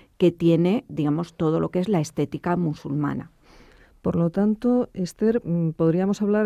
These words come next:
Speaker 2: entonces de que, eh, la arquitectura románica en España se extiende únicamente a lo largo del Camino de Santiago. ¿Esa es, eh, digamos, la extensión?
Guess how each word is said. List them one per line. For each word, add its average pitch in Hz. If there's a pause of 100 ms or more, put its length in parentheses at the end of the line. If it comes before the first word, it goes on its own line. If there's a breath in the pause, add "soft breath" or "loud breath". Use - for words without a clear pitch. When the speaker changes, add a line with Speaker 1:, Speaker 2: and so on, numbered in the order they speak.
(120)
Speaker 2:
entonces 196
de 208
que, 165
eh, 151
la 147
arquitectura 170
románica 180 (380 soft breath)
en 170
España 202 (300)
se -
extiende 214
únicamente 202
a 196
lo 180
largo 190
del 180
Camino 185
de 180
Santiago. 190
¿Esa 196
es, 196
eh, 175
digamos, 180
la 170
extensión? 180